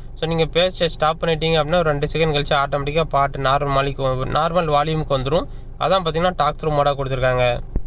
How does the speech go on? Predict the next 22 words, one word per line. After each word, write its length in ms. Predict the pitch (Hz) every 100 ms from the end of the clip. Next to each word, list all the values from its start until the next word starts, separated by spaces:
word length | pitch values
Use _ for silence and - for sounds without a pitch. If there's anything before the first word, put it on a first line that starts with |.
| - - -
அதே 140 | 175
போல 120 | 180
இந்த 120 | 185 160
earbuds-ஓட 460 | 165 165 180 165
ஆடியோ 340 | 143 160 196 190
குவாலிட்டி 220 | 175 151
பொறுத்த 260 | 139 131
வரைக்கும் 220 | 143 160 147
இதுல 100 | 143
வந்து 200 | 156 151
லெவன் 320 | 135 151 180
எம் 100 | 170
எம் 140 | 160
டிரைவர் 280 | 135 135 135
கொடுத்துருக்காங்க. 440 | 123 127 127 151
லெவன் 260 | 143 139 156
எம் 100 | 156
எம் 160 | 170 143
dri-, 240 | 139 135
டைனமிக் 420 | 143 160 180 175
டிரைவர் 300 | - 143 135
கொடுத்துருக்காங்க. 460 | 127 127 131 127